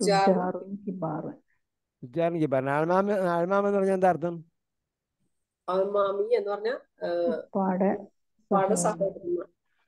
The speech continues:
Speaker 3: ഖുറാനിൽ വായിച്ചിട്ടുണ്ടോ ആൽമാമ? നിങ്ങളെ സുഹൃത്തുക്കളെ, നിങ്ങള് ഖുറാൻ വായിക്കൂ, ഖുറാൻ വായിക്ക്.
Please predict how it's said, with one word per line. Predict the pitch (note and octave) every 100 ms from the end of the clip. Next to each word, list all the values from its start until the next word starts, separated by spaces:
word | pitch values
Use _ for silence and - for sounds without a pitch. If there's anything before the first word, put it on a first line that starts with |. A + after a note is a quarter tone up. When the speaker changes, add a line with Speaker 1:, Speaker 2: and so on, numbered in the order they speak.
| _ _
Speaker 3:
ഖുറാനിൽ | D3 F3+ F#3+
വായിച്ചിട്ടുണ്ടോ | G3 G3 G3 F#3
ആൽമാമ? | E3 E3 E3 D#3 C3 G#2+ _ _ _ _ _ _ _ _ _ _ _ _ _ _ _ _ _ _ _ _ _ _ _ _ _ _ _ _ _ _ _ _ _ _ _ _ _ _ _ _ - C3 G#2+ F#2 - _ _ - F3 F3+ F3+ - - - - _ _ - - -
നിങ്ങളെ | A#2+ D#3
സുഹൃത്തുക്കളെ, | C3+ C3 D3 C#3+ E3+ E3+
നിങ്ങള് | D3 D#3
ഖുറാൻ | B2+ C#3 D#3+
വായിക്കൂ, | D3 D3 D3+ C#3 G2+ - _ _ _ _ _ _ _ _ _ _ _ _ _ _ _ _ _ _
ഖുറാൻ | G#2 A2+ D3
വായിക്ക്. | C#3 C#3+ E3 F3 B2+